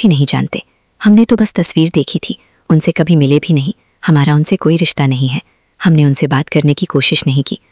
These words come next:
और ना ही हमने उन्हें अपना नंबर दिया है। हमें नहीं पता कि कहाँ से उन्हें हमारा नंबर मिला। हम तो खुद बहुत परेशान हैं।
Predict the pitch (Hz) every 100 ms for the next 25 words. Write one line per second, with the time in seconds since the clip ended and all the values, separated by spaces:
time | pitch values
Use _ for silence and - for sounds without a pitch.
0 | _ - 156 143 143 180 180 160 151 139
1 | 139 - 135 131 131 143 135 135 - _
2 | _ _ - 139 139 147 214 190 185 208
3 | - 143 165 151 135 139 135 131 139 139
4 | 135 139 127 - _ _ _ - 156 147
5 | 151 180 165 170 - 151 147 135 135 135